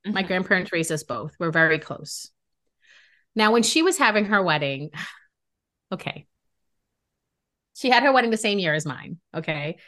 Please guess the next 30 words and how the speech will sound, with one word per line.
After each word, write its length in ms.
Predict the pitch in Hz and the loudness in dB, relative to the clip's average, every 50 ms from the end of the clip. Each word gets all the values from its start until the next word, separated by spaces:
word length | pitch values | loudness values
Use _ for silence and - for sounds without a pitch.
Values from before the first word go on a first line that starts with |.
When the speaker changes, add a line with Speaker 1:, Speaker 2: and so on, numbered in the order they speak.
| - - | -10 -4
Speaker 2:
Mm-hmm. 200 | 233 220 208 190 | -2 -2 -2 -2
Speaker 1:
Fine. 380 | - - - 160 143 139 151 160 | -4 -4 -2 0 0 0 0 0
No 80 | 170 165 | -2 -2
problem. 460 | - 156 143 139 143 143 139 143 190 - - _ _ - - _ _ _ _ | -2 -2 -2 -2 -4 -6 -6 -8 -8 -10 -14 _ _ -20 -20 _ _ _ _
But 100 | - 311 302 | -2 0 2
she 100 | - 370 | 2 2
was 80 | 392 381 | 2 4
having 240 | 381 370 330 339 311 | 4 4 4 4 2
her 120 | 320 349 | 2 2
wedding 460 | 302 240 202 190 190 185 180 185 180 - | 2 2 2 2 2 0 0 -4 -4 -4
and 180 | 208 202 202 208 | -2 -2 -2 0
her 380 | 185 214 254 254 262 269 269 | 2 4 6 8 8 8 8
mom, 640 | 254 226 196 170 156 156 151 151 147 151 151 151 - _ _ _ _ _ _ _ _ | 8 6 6 6 6 4 4 2 0 -2 -4 -6 -10 _ _ _ _ _ _ _ _
<clears throat> 400 | _ _ _ _ _ _ _ - | _ _ _ _ _ _ _ -2
okay, 1200 | 277 285 269 240 240 214 180 165 - _ _ _ _ _ _ _ _ _ _ _ - - 185 - 180 170 | 0 2 2 2 2 0 -2 -4 -6 _ _ _ _ _ _ _ _ _ _ _ -12 -10 -4 -2 0 2
how 100 | 185 196 | 2 2
do 80 | 196 | 2
I 140 | 185 180 180 | 2 0 -4
say 240 | 165 - - - 147 | -4 -4 -6 -6 -6
this? 440 | - - - 165 - - - - - - | -6 -10 -14 -16 -16 -16 -18 -16 -6 2
Okay. 180 | - 240 277 262 | 6 6 6 6
So 260 | 262 - 254 240 240 | 6 6 6 6 6
my 100 | 233 233 | 4 4
<laughs> 0 | |
cousin, 520 | 226 320 359 403 269 339 302 302 254 262 | 6 6 6 8 8 8 10 10 10 10
who 100 | 262 262 | 10 8
is 160 | 233 220 202 185 | 8 6 4 2
my 220 | 180 170 170 190 | -2 -4 -6 -6
sister, 720 | - 285 302 320 - - 196 170 156 151 160 160 185 - - | -4 -2 -4 -2 -2 -4 -2 -2 0 0 -2 -4 -6 -6 -4
basically, 680 | 180 160 160 - 156 - - 131 101 143 156 170 170 | -2 -2 -2 -2 -6 -8 -10 -10 -8 -8 -8 -10 -10